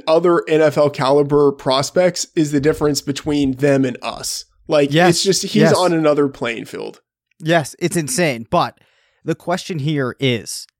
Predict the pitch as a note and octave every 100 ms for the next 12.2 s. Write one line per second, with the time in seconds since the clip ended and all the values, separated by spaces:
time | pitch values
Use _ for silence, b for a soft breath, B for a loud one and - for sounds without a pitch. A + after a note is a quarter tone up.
0 | _ _ _ _ - E3+ G#3 F#3+ F3 -
1 | C#3 A2+ C3 C#3+ D3+ C#3+ D3 C#3+ C3 A#2
2 | B2+ A#2 C3+ A#2+ A2 A#2 A2 A#2+ B2+ -
3 | - C3+ C3+ C3 A#2+ A2+ A#2 A2 G#2+ G#2
4 | B2 B2+ A#2 C#3 B2 B2 G#2 - - C#3
5 | B2 A2+ _ b b b - F#3 F3+ -
6 | C#3 B2 - b b b - F3 E3 E3+
7 | D#3+ D#3 B2 D3 C#3 C#3+ B2+ A#2+ - -
8 | B2 A2 B2+ C3 A#2+ A#2+ A2 F#3+ F3 B2+
9 | A#2+ G#2+ _ _ _ _ _ _ A#2+ G#2+
10 | E3+ E3 _ C#3+ C3+ C3+ C3+ C#3+ E3+ D#3
11 | B2 C#3+ - B2+ A#2+ A2+ - B2+ C#3 A#2+
12 | A2